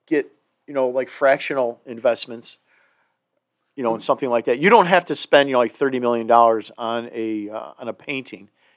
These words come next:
Speaker 1: You could, you can invest maybe, like, two thousand dollars and own a fraction of it, and then when it's sold, you know, then you'll receive, you know, your, your compensation that way.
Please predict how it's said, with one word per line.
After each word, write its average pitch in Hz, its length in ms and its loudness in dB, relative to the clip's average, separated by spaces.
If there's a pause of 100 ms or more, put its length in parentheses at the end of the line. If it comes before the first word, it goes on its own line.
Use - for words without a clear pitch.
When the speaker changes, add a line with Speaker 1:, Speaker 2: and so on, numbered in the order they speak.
Speaker 1:
You 143 120 -6
could, 123 240 -6
you 139 140 -6
can 135 120 -8
invest 117 400 -2 (140)
maybe, 123 160 -4
like, 113 180 0
two 160 180 -8
thousand 117 380 -2
dollars 113 380 0 (300)
and 131 120 0
own 131 120 4
a 113 60 2
fraction 131 500 2
of 101 120 -6
it, 117 100 -4
and 123 120 -6
then 131 100 2
when 131 120 0
it's 113 160 -6
sold, 123 640 6 (840)
you 131 80 -8
know, 113 240 2
then 117 200 -2
you'll 113 240 0
receive, 113 580 -10
you 117 80 -14
know, 110 140 -10
your, 110 320 -10
your 120 120 -14
compensation 113 800 -10
that 110 220 -4
way. 82 160 -8